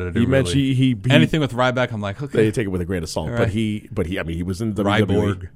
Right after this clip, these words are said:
Speaker 2: E. <laughs>
Speaker 1: The fuck?
Speaker 2: He, he, he mentioned about the, the, the Oliver thing and was like, "Yeah, it's, it's, it's not a contract. We're independent contractors, and we should get insurance, and we don't," and blah blah blah.
Speaker 1: Yeah.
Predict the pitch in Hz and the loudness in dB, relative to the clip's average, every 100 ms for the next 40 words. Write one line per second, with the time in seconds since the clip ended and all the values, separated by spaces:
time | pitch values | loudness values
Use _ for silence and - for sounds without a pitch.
0 | - - - - - - - - - - | -10 -10 -10 -20 -20 -20 -20 -20 -18 -18
1 | - - - - - - - 131 - 151 | -18 -20 -20 -14 -10 -10 -8 -10 -10 -10
2 | 156 151 156 - 123 131 139 135 131 120 | -8 -6 -2 6 8 8 8 4 2 2
3 | 135 135 131 123 123 117 113 117 110 107 | 2 2 2 0 0 2 0 2 0 0
4 | - 107 131 110 - 95 98 107 98 101 | 0 2 4 2 0 -2 -2 -4 -4 -4
5 | 95 101 90 113 135 85 87 82 - 87 | -4 -4 -2 0 0 -2 -6 -8 -6 -6
6 | - - - 98 82 - 104 104 95 87 | -6 -10 -10 -10 -8 -4 -2 -2 -4 -4
7 | 90 98 - 95 87 95 135 - 117 104 | -4 -6 -6 -6 -6 -6 -10 -10 -6 -4
8 | 95 92 87 104 95 92 87 101 92 92 | -4 -6 -8 -6 -6 -4 -6 -6 -6 -6
9 | 110 - 92 95 98 95 90 85 - 110 | -10 -8 -6 -6 -6 -6 -10 -12 -12 -10
10 | 104 98 98 - 98 101 95 123 113 82 | -8 -4 -6 -6 -6 -4 -4 -4 -4 -6
11 | 90 92 107 101 90 87 90 92 104 113 | -8 -4 -4 -6 -8 -8 -8 -6 0 0